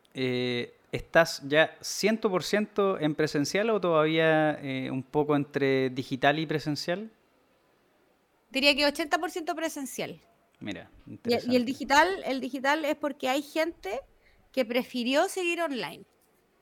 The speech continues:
Speaker 2: Onda, como que prefiere tener clases online, eh, en vez de tener que ir a un lugar físico que finalmente es más tiempo, ¿cachai? Es tiempo en ir y tiempo en volver, po. Te ahorras ese tiempo desde tu casa, ¿cachai? Entonces,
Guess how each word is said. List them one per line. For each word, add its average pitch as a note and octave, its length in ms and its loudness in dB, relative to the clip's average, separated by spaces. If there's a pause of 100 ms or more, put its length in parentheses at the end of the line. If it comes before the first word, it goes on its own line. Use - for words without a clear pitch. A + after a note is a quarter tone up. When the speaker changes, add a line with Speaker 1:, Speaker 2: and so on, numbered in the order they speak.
(760)
Speaker 2:
Onda, A#3 240 0
como A#3+ 200 0
que A#3 160 0
prefiere E4 840 2
tener D4 220 -4
clases D4 360 -4
online, C#4+ 540 -4 (560)
eh, A3 360 -4
en A#3 120 -6
vez A#3+ 180 -6
de B3 100 -6
tener A#3 320 -10
que C4 180 -6
ir C#4 220 0
a C4 80 2
un C#4 100 -2
lugar C4 280 -4
físico C#4+ 600 -10
que A#3 220 -6
finalmente A#3+ 540 -8
es A#3 60 -6
más A#3 240 -8
tiempo, A3+ 440 -4 (120)
¿cachai? A3+ 400 -14 (100)
Es G#3+ 240 -6
tiempo A3+ 260 -2
en A#3 140 -2
ir D#4+ 320 0 (340)
y B3 100 -10
tiempo C4 300 -4
en B3+ 120 -4
volver, B3+ 360 -4
po. E3+ 240 -16
Te A#3+ 80 -6
ahorras A#3+ 220 0
ese C#4 180 -6
tiempo C4+ 260 -6
desde B3 200 -4
tu B3 100 -12
casa, A#3 300 -4
¿cachai? A3 340 -16 (640)
Entonces, A3+ 1040 -8